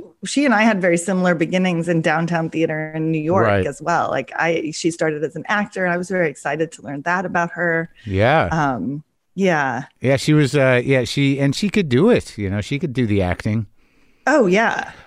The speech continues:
Speaker 2: But when you guys were, when you were in Seattle, like, the, the thing about this show, you know, the, What the Constitution Means to Me is, like, I had,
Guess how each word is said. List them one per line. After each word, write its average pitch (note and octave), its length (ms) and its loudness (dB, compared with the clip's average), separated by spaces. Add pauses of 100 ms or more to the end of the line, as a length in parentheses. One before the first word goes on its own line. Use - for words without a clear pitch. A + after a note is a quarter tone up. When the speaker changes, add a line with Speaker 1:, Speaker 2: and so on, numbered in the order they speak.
(100)
Speaker 2:
But F3+ 100 4
when F#3 160 4
you G#3 80 6
guys G3+ 260 2
were, E3+ 120 2
when D#3 160 4
you F#3+ 100 6
were G#3 80 4
in D#3 80 2
Seattle, D3+ 480 2
like, B2+ 220 2
the, E3+ 100 4
the D#3 180 -2
thing A#3 220 2
about D3+ 320 2
this C#3 140 2
show, G#2 600 2
you - 160 -6
know, G#2 220 0
the, G#2 240 0
What G#2 220 -2
the G#2 80 -4
Constitution G#2 640 -4
Means G#2+ 180 0
to C3 80 -2
Me C3+ 80 4
is, B2+ 140 0
like, C3+ 160 0
I F#3+ 160 2
had, D#3+ 320 0